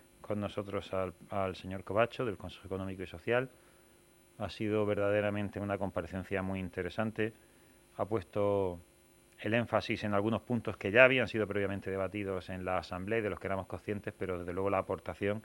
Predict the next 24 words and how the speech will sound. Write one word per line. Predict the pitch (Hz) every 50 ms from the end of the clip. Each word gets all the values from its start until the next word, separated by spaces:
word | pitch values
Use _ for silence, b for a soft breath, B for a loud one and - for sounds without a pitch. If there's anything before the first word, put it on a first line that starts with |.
| B B B B B B B B B B
siempre | - - - 120 110 - 110 104
es | - -
conveniente. | 107 101 101 98 98 117 127 127 113 - 101 85 - B B B B B B B - -
Eh, | - 107 107
ha | 110 117
mencionado | 117 117 110 - 117 113 110 117 120 120 117
entre | 113 107 104 - 110
una | 110 113
de | 113 107
las | 107 -
cuestiones | - 101 - 113 110 98
fundamentales, | - 113 107 107 104 101 92 - 117 113 101 98
y |
no | 101 101
podemos | 92 101 101 101 98 -
compartirlo | - 101 95 - 101 92 87 - 98 92 101
más, | 101 104 113 120
la | 120 110
necesidad | 98 92 80 - 98 - - 107 104 101
de | 98 101
una | 104 104 104 101
reorganización, | 90 92 98 95 95 95 92 95 95 95 101 - 98 90 - - 117 113 110 110 110 107
simplificación, | - - 113 104 101 98 - 98 98 90 - - 98 95 90 - 95 87 - - 113 110 110
flexibilización | 101 - 104 98 - - 104 95 92 - 90 - 113 113 107 -